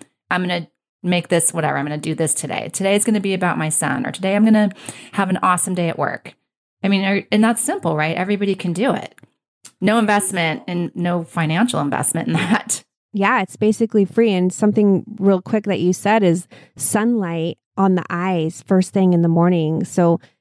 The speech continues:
Speaker 2: that's probably the most important thing, is waking up and getting outside. It doesn't, you don't have to exercise. You don't have to walk. That's ideal,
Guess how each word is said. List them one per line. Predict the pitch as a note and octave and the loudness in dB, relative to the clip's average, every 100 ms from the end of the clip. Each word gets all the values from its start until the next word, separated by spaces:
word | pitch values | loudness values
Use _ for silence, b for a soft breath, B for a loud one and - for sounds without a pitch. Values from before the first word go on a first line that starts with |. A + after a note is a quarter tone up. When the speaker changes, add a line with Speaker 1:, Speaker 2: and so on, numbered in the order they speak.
| _ | _
Speaker 2:
that's | G#3+ G#3+ - | -2 -2 -2
probably | G#3+ A3+ A3 | 0 2 2
the | F3 | 2
most | E3 - | -2 -2
important | E3 - E3+ F3 E3+ | -6 -4 -4 -4 -4
thing, | F3+ F3+ - | -2 -2 -2
is | F3 | -2
waking | F#3+ G3 A3+ B3 A3+ | 0 2 2 4 4
up | G3 F#3+ - | 4 2 0
and | F#3+ F3+ | 2 4
getting | F#3+ G3 G3 | 4 4 4
outside. | F3 E3+ - F#3 F3 E3+ | 2 -2 -2 0 2 2
It | |
doesn't, | G#3+ A#3 A#3 A3+ - | 2 2 2 2 4
you | A3 | 4
don't | C#4+ | 4
have | D4+ D#4 | 2 0
to | B3+ | -2
exercise. | C4 B3+ C4+ B3 | -2 -2 0 2
You | C4+ | 4
don't | C4+ | 2
have | C4 | 2
to | G#3+ | 2
walk. | G3 G3 G#3+ | 4 2 2
That's | - B3+ - | -2 -2 0
ideal, | G#3 F3+ E3 D4 C4 A3+ E4 | 0 0 2 4 4 4 0